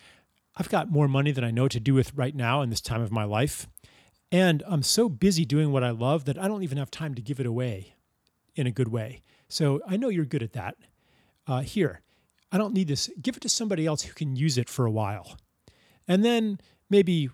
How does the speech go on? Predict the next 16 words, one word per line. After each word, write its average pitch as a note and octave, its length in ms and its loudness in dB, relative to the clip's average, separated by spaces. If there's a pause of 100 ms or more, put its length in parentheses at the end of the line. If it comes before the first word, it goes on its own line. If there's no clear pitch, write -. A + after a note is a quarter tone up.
(120)
when C3+ 140 2
I'm B2 160 2
get B2 160 2
old D#3 360 6
or A2+ 100 2
if G2+ 100 -4
I'm A2 140 -2
sick - 340 2
or C#3 40 -2
something B2 540 0 (100)
and C#3+ 100 0
I C#3+ 60 2
need E3+ 220 2
it D#3 120 2
again, C3 440 2 (420)
then, C#3 380 4